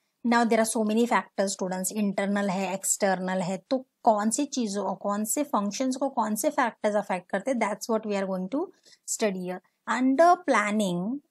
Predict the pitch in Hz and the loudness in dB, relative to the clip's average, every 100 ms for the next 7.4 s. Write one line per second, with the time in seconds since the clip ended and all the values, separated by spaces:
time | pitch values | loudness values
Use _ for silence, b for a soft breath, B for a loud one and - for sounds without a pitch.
0 | _ _ _ 302 311 403 392 311 262 - | _ _ _ 2 4 4 4 2 2 2
1 | 226 208 202 208 214 185 208 185 170 180 | 2 0 -4 0 0 0 -2 -2 -4 -6
2 | 170 180 185 202 202 196 - 202 202 202 | -8 -10 -10 -6 -4 -4 -4 0 0 0
3 | 226 220 240 240 214 - 240 233 214 175 | 0 2 0 0 -2 -4 -2 -2 -2 -4
4 | - 202 190 170 - - - - 247 214 | -6 -4 -4 -6 -12 -16 -12 -4 -2 -4
5 | - - _ _ _ _ - - 254 285 | -8 -20 _ _ _ _ -6 -4 0 2
6 | 277 302 285 254 247 254 262 269 - 196 | 4 4 2 2 4 6 4 2 -4 -2
7 | 185 185 185 190 | -2 -2 -2 -4